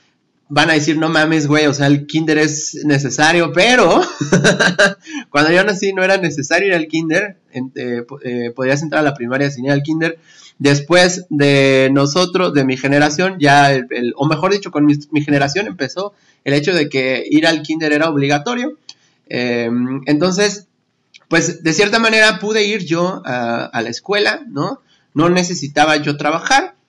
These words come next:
Eh, ¿por qué? Porque mi papá mantenía básicamente a toda la familia. Em, estaba en ese núcleo heteronormativo, en el sentido de que tenía papá, mamá.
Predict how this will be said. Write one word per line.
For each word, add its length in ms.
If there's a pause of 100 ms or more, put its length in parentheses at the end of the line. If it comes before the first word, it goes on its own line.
Eh, 560
¿por 140
qué? 100
Porque 200
mi 60
papá 420
mantenía 580
básicamente 580
a 20
toda 180
la 140
familia. 520 (420)
Em, 500
estaba 340
en 80
ese 300
núcleo 840
heteronormativo, 1500
en 80
el 100
sentido 340
de 140
que 100
tenía 320
papá, 380
mamá. 520